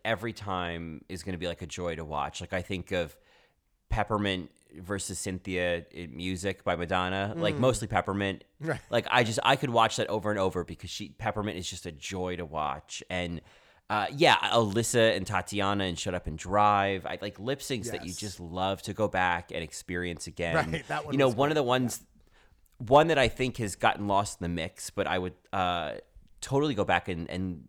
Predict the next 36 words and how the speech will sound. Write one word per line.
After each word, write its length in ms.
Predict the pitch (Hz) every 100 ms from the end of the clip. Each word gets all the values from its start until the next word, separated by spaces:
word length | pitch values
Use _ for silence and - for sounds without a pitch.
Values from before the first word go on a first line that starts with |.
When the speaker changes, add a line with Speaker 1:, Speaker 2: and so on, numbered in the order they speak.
| -
Speaker 1:
you 120 | 107
know, 80 | 90
get 160 | 78 78
my 120 | 90
life 200 | 90 92
to 100 | 95
again 320 | 80 101 95
was 180 | 85 76
Jump 340 | - 107 123
to 200 | - 78
It 220 | 73 76 - _ _ _
with 240 | 104 107 -
Monet 500 | 101 98 98 95 95
and, 220 | 90 85
uh, 200 | - 87
Manila 640 | 85 87 95 147 101 78 76
in 100 | -
All 140 | 92 87
Stars 320 | - 80 76
four. 460 | - 123 62 55 - -
Speaker 2:
Yeah, 440 | 254 294 277 196 180
yeah, 220 | 220 220
that 200 | 240 269
was 180 | 262 -
good. 320 | 156 117 110
That 160 | 196 240
one 160 | 269
was 180 | 262 202
good. 260 | - 180 175
It 100 | 208
didn't 220 | 277 294
have, 400 | 240 254 233 185 - -
the, 340 | 165 185 247 -
the 280 | 196 202
thing 260 | 202 294 339
is, 260 | 240 180